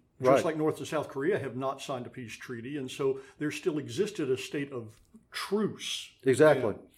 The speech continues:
Speaker 2: Exactly, and it was never even really a truce. The fighting just stopped. The, the, the combat continued until eighteen fifty-eight. In eighteen sixty-one, of course, you know, the Civil War began.
Speaker 1: Mm-hmm.
Speaker 2: The United States, uh, had other issues, you know, on its mind, uh, by that point.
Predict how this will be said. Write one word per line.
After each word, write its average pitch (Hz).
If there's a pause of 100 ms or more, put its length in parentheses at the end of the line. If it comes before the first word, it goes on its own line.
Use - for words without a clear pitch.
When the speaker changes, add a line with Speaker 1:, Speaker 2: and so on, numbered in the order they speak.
(260)
Speaker 2:
Exactly, 147
and 143
it 147
was 143
never 208
even 190
really 190
a 135
truce. 208
The 131
fighting 165
just -
stopped. 117
The, 113 (340)
the, 113
the 110
combat 170
continued 135
until 117
eighteen 147
fifty-eight. 135
In 113
eighteen 123
sixty-one, 127
of 117
course, 110
you 123
know, 110
the 117
Civil 113
War 165
began. 107
Speaker 1:
Mm-hmm. - (500)
Speaker 2:
The 117
United 123
States, 143 (240)
uh, 123
had 123
other 135
issues, 131
you 139
know, 127
on 143
its 127
mind, 143
uh, 120
by 127
that 117
point. 123